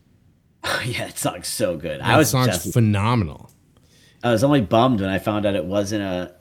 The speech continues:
Speaker 1: it wasn't a new artist that was gonna keep making more music, and there wasn't any.
Speaker 2: I mean, it'd be
Speaker 1: Oh,
Speaker 2: fine if it wasn't a new artist that wasn't gonna make more music, but the fact that it was, like, a lost act that made, like,
Speaker 1: Yeah.
Speaker 2: four songs that people were able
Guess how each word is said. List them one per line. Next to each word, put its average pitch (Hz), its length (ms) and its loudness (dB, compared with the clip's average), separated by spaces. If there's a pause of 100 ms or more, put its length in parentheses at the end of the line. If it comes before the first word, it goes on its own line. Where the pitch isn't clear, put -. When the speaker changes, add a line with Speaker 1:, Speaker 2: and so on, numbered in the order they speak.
(180)
Speaker 1:
it 110 160 -4
wasn't 98 320 0
a 95 80 0
new 95 240 0
artist 95 380 0
that 90 120 0
was 85 120 -6
gonna 92 180 -4
keep 85 280 -6
making 87 340 -4
more 87 120 -4
music, 82 520 -4
and 80 180 -10
there 82 80 -10
wasn't 80 320 -8
any. 78 380 -10 (160)
Speaker 2:
I 131 40 4
mean, 165 140 8
it'd 175 80 8
be 180 80 8
Speaker 1:
Oh, 156 40 6
Speaker 2:
fine 214 360 0
if 202 160 2
it 147 60 4
wasn't 131 360 2
a 117 60 4
new 113 160 4
artist 104 320 0
that 104 100 -2
wasn't 98 320 -2
gonna 123 140 2
make 98 180 -2
more 98 160 0
music, 104 440 0
but 95 180 -8
the 107 100 -2
fact 117 300 -4
that 143 100 0
it 123 40 0
was, 117 180 0
like, 104 220 0
a 101 40 -2
lost 92 480 -4
act 92 380 -8
that 87 320 -8
made, 85 340 -8
like, 71 240 -14
Speaker 1:
Yeah. - 100 -10
Speaker 2:
four 87 200 -8
songs 69 540 -14
that 71 200 -14
people 82 220 -12
were 69 160 -14
able 50 160 -16